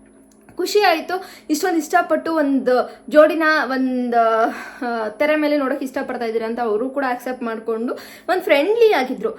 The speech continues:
ಒಂದು ಏನು ಗೊತ್ತಾ, ವೆಲ್ ವಿಷರ್ ಅಂತ ಹೇಳ್ತಾರಲ್ವಾ, ಅವರಿಗೆ ಇವ್ರು ಸಪೋರ್ಟ್ ಮಾಡ್ಕೊಂಡು, ಇವ್ರಿಗೆ ಅವರು ಸಪೋರ್ಟ್ ಮಾಡ್ಕೊಂಡು ಒಂದು ಕೇರ್ ಟೇಕರ್ ಆಗಿ ಇದ್ರು ಹೊರ್ತು, ಆ, ಒಂದು ಖುಷಿ ಆಗದ ಜೋಡಿನ ತೆರೆ ಮೇಲೆ ನೋಡೋದಕ್ಕೆ ಆಗ್ಬಿಡೋದು, Bigg Boss ಸೀಸನ್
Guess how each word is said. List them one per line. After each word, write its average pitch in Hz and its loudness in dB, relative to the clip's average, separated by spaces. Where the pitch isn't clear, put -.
ಒಂದು 262 2
ಏನು 285 2
ಗೊತ್ತಾ, 262 -2
ವೆಲ್ 254 2
ವಿಷರ್ 330 0
ಅಂತ 240 -4
ಹೇಳ್ತಾರಲ್ವಾ, 208 -6
ಅವರಿಗೆ 311 0
ಇವ್ರು 285 -2
ಸಪೋರ್ಟ್ 254 -4
ಮಾಡ್ಕೊಂಡು, 214 -6
ಇವ್ರಿಗೆ 262 -2
ಅವರು 214 0
ಸಪೋರ್ಟ್ 226 -6
ಮಾಡ್ಕೊಂಡು 208 -8
ಒಂದು 220 -4
ಕೇರ್ 285 -2
ಟೇಕರ್ 262 -2
ಆಗಿ 233 -4
ಇದ್ರು 285 0
ಹೊರ್ತು, 247 -2
ಆ, 277 0
ಒಂದು 320 0
ಖುಷಿ 359 2
ಆಗದ 370 4
ಜೋಡಿನ 254 2
ತೆರೆ 262 -2
ಮೇಲೆ 294 2
ನೋಡೋದಕ್ಕೆ 262 -4
ಆಗ್ಬಿಡೋದು, 240 -4
Bigg 220 -8
Boss 247 0
ಸೀಸನ್ 247 -6